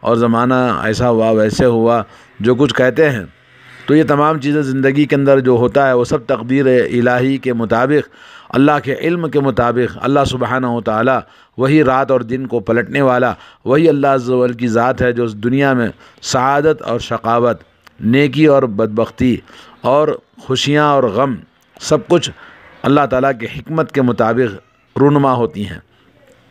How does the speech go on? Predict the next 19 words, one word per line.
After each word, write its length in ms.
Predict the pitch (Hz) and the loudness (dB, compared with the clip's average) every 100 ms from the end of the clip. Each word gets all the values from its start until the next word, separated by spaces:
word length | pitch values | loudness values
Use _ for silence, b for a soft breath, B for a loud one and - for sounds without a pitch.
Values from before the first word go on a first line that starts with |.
| _ _ B B B | _ _ B B B
और 180 | - 147 | 0 2
अल्लाह 220 | 151 165 | 2 2
ताला 220 | 160 156 160 | 2 0 -2
की 120 | 147 | -2
हिकमत 340 | 143 135 151 | -6 -4 -4
से 220 | - 147 139 | 0 2 2
कोई 200 | - 139 | 2 0
चीज़ 240 | 123 135 - | 0 -4 -2
छुपी 300 | 131 113 147 | -2 2 2
नहीं 260 | 127 147 | 2 2
है। 140 | 131 123 | 2 2
लोगों 280 | 120 117 127 | 2 0 0
के 80 | 120 | 0
साथ 180 | 123 117 | -2 0
जो 140 | 110 | -2
कुछ 160 | 139 135 | -2 0
भी 100 | 131 | 2
होता 300 | 117 110 104 | 2 0 -4
है, 180 | 85 | -6